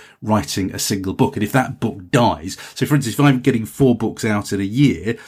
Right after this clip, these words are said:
any one of those books might be successful, and all four of them might be successful. But if it's taking me a year to write a single book, and if that book dies,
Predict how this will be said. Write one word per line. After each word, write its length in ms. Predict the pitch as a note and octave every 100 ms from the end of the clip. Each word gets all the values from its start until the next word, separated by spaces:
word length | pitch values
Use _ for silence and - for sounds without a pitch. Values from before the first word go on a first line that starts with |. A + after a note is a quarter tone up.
| -
any 220 | B2 A#2
one 180 | A2+ C3
of 120 | G#2+
those 200 | G2+ F#2+
books 380 | - G#2 - -
might 300 | A2 G2 -
be 180 | A2 G2+
successful, 520 | - - C3 - G2
and 80 | A2+
all 120 | C3+
four 320 | - D3+ G#3+
of 80 | G#2
them 180 | D#2+ D2 - -
might 220 | F2+ D#2
be 100 | F2+
successful. 520 | - - F#2+ - F2+
But 100 | F#2+
if 80 | G#2+
it's 100 | A#2+
taking 320 | - D3 C#3+
me 140 | B2 A2+
a 20 |
year 520 | G2+ A2 D#3+ G#2 F2+ - - -
to 100 | A#2
write 280 | A2+ A2 -
a 40 |
single 360 | - A#2 A2 G2+
book, 200 | A#2 -
and 100 | G2+
if 100 | A2
that 220 | G#2+ -
book 280 | - F#2 -
dies, 500 | C3 G2 D2+ G2+